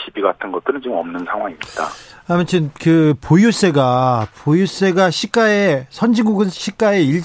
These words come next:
Speaker 2: 퍼센트 수준이고 오이시디 평균도 영점오 퍼센트 수준인데 우리나라는 영점일오 퍼센트 수준이라고요?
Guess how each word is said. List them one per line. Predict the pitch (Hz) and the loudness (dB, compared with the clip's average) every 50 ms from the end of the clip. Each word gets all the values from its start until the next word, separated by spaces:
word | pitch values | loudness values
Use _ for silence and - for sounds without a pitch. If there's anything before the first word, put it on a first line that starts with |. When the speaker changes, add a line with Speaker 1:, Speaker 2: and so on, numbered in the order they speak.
| - - | -4 -2
Speaker 2:
퍼센트 | - 214 170 202 196 160 - 190 | -2 0 2 0 0 0 -2 -4
수준이고 | 156 - 170 156 160 156 143 117 139 131 135 | -4 -4 -4 -2 -2 -2 0 0 0 0 2
오이시디 | 151 175 196 214 220 - - - 220 190 226 - | 2 2 2 2 0 0 -2 -4 -2 -2 -2 -4
평균도 | - - - 226 233 226 233 233 214 196 185 226 233 233 202 - - - - | -4 -4 -2 0 0 2 2 2 2 2 2 2 0 0 -2 -4 -10 -4 0
영점오 | 175 175 202 196 - 190 170 170 175 - | 0 2 2 2 2 2 2 2 2 2
퍼센트 | 196 208 156 190 175 - 170 | 2 2 2 2 0 -2 -4
수준인데 | 151 - - - 170 160 147 147 139 135 120 - - - - - - - - - | -8 -8 -6 -2 0 0 2 2 2 0 -2 -4 -10 -20 -20 -20 -20 -12 -4 0
우리나라는 | 156 170 196 190 226 220 220 208 190 190 190 196 202 175 143 | 2 2 4 4 4 4 4 4 4 4 2 2 2 2 2
영점일오 | 147 175 240 254 196 - 285 269 233 185 165 196 214 254 208 - | 2 2 2 0 0 0 0 2 2 2 2 4 2 2 2 2
퍼센트 | - 247 202 233 247 226 - - 220 240 226 | 0 0 2 2 2 0 0 0 0 0 0
수준이라고요? | - - 208 185 202 202 190 180 170 156 139 151 165 196 226 208 | 0 -2 -4 -2 0 2 2 2 2 0 0 0 0 -2 -2 -6